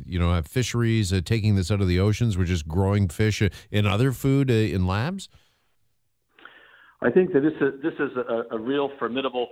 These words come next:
Speaker 2: third solution. So the world has a growing demand for seafood. In fact, it's an all-time high. And as I think we all know, that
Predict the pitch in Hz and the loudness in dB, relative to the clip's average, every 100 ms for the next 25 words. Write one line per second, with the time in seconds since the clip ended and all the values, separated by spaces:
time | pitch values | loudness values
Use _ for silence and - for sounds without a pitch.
0 | - 135 135 - 120 120 - 87 85 - | -4 -4 -4 -10 -10 -10 -10 -16 -20 -6
1 | 113 110 110 135 139 127 - _ _ _ | -4 -4 -2 0 0 -4 -10 _ _ _
2 | _ _ - 107 110 107 104 110 120 127 | _ _ -2 -2 -2 -4 -2 0 2 2
3 | 107 107 113 120 - 92 143 139 107 95 | 0 -2 -2 -2 -4 -4 -4 -4 -6 -8
4 | 87 117 113 113 - 104 120 120 110 98 | -2 -2 0 -8 -8 -2 -2 0 -2 -2
5 | 95 135 98 92 95 95 101 98 117 - | 0 0 2 -2 -4 -6 -6 -6 -6 -2
6 | 110 107 123 147 127 104 | -2 0 0 0 0 -4